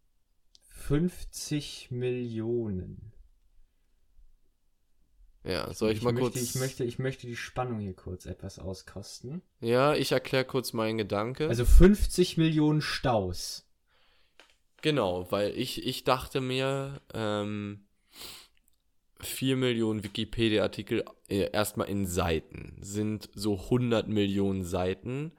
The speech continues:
Speaker 2: die du dann aneinanderlegen musst. Hundert Millionen mal fünfundzwanzig, äh, was auch immer, Seiten. Und dann habe ich davon die hundert Millionen einfach mal durch zwei Millionen, ähm,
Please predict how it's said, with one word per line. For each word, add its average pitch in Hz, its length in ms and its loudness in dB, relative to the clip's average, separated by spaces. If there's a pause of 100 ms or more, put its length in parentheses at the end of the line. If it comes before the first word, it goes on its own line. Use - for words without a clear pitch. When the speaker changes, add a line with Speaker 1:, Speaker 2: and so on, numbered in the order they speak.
(1080)
Speaker 2:
die 110 220 -6
du 104 140 -2
dann 98 220 2
aneinanderlegen 98 960 0
musst. 143 480 -6 (600)
Hundert 123 460 0
Millionen 110 560 0
mal 107 540 0
fünfundzwanzig, 117 1600 -4
äh, 87 440 -8
was 101 220 -4
auch - 140 -4
immer, 131 600 -2 (200)
Seiten. 117 720 -4 (760)
Und - 180 -8
dann 101 160 -2
habe 107 160 2
ich 107 80 -6
davon 110 340 0
die 110 120 -2
hundert 120 340 0
Millionen 107 640 0
einfach 107 320 -6
mal 104 220 -2
durch 101 320 -6
zwei 98 280 -2
Millionen, 107 960 0
ähm, 95 640 -4